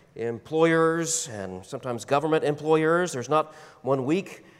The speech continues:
during this whole covid crisis, there's hardly a week that's gone by that I've not talked with someone who is in some kind of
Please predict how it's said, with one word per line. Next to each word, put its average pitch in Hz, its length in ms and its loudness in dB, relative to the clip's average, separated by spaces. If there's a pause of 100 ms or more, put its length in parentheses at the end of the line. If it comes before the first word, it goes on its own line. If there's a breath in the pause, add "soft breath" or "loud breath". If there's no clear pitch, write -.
(200 loud breath)
during 139 220 -4
this 123 260 -4
whole 170 280 -2
covid 143 440 -2
crisis, 143 480 -2
there's 120 100 -6
hardly 156 320 0
a 127 80 2
week 156 180 0
that's 127 140 -8
gone 143 220 0
by 143 240 2
that 135 80 -2
I've 123 100 -2
not 139 160 0
talked 151 220 0
with 120 100 -2
someone 165 320 0
who 131 120 0
is 123 120 -2
in 123 100 -4
some 196 200 -4
kind 147 200 -2
of 117 120 -6